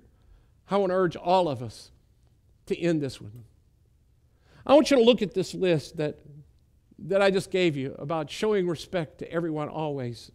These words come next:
That we see people as image bearers and that we can learn to di-, differ with people without demonizing, and we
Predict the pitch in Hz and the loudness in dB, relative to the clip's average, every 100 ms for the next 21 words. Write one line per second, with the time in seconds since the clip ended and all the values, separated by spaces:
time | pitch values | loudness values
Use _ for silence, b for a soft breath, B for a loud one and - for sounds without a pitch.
0 | _ _ _ _ _ _ _ _ _ _ | _ _ _ _ _ _ _ _ _ _
1 | _ _ - - 185 190 190 180 247 226 | _ _ -20 -12 -4 2 2 2 0 0
2 | 196 202 180 151 135 180 175 139 143 139 | 0 -2 -2 -6 -4 -2 -2 -2 -2 -2
3 | 131 135 - 160 170 170 175 170 b b | -2 -6 -6 -4 -2 -2 -2 -4 b b
4 | b b b b _ - 202 240 220 160 | b b b b _ 0 4 6 4 0
5 | 185 - - - - 131 147 233 233 196 | -4 -6 -14 -16 -14 -10 6 6 6 4
6 | 170 190 170 175 175 180 156 202 208 185 | 2 0 -2 -2 0 0 0 2 2 0
7 | 160 151 151 151 151 170 170 | -2 -2 -2 -4 0 0 -2